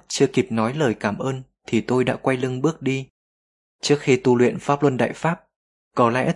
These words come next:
tôi sẽ không có lòng trắc ẩn như thế. Tôi sẽ nghĩ rằng anh ấy vi phạm luật giao thông rồi bị phạt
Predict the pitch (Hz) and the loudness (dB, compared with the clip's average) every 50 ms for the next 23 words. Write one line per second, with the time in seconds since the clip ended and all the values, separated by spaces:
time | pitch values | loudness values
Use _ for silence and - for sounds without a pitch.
0 | - - 139 127 120 - 127 113 - 139 135 127 - 120 123 139 151 127 110 104 | 0 2 2 2 4 2 0 0 0 -2 -2 -2 0 -2 0 0 0 -2 -2 -4
1 | - - 165 175 - 131 113 104 104 117 131 139 - - 120 113 117 160 220 - | -4 -6 -6 -4 -2 -2 -2 -2 -2 -4 -4 -4 -4 -4 -4 -4 -4 -4 -8 -10
2 | _ _ _ _ _ _ _ _ _ _ _ _ _ - 135 131 - - 123 135 | _ _ _ _ _ _ _ _ _ _ _ _ _ 4 4 4 4 4 2 2
3 | 135 135 - - 143 117 104 - - 127 131 120 117 120 127 131 147 139 - - | 2 2 2 2 2 2 0 0 -2 -4 -2 0 0 0 0 0 -2 -4 0 0
4 | 139 123 - 117 113 110 - - 139 139 131 - 143 143 143 143 143 - - - | -2 0 0 0 0 0 0 -2 -4 -4 -4 0 -2 -2 -2 -2 -10 -8 -2 0
5 | 123 117 110 117 - - - - 117 110 | 0 2 2 0 -2 -2 -2 -2 -2 -2